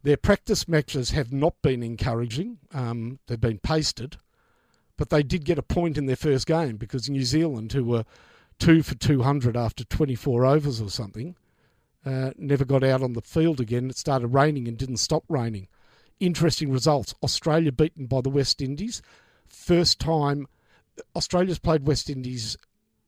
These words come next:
previously seven times in a Cricket World, Under nineteen World Cup, won all seven. They lost a couple of nights ago.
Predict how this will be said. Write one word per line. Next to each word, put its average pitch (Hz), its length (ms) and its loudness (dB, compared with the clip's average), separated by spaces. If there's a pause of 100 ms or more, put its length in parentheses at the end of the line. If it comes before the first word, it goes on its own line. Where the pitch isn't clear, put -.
previously 143 520 0
seven 143 340 0
times 135 460 0
in 135 100 -4
a 117 40 -8
Cricket - 340 -6
World, 127 320 -2 (200)
Under 135 200 -4
nineteen 135 440 -4
World 131 220 -2
Cup, 180 260 -2 (240)
won 143 340 4
all 139 120 2
seven. 151 420 0 (520)
They 123 120 -2
lost 127 420 0 (280)
a - 40 -20
couple 120 240 -4
of 113 60 -4
nights 113 280 -2
ago. 131 260 -2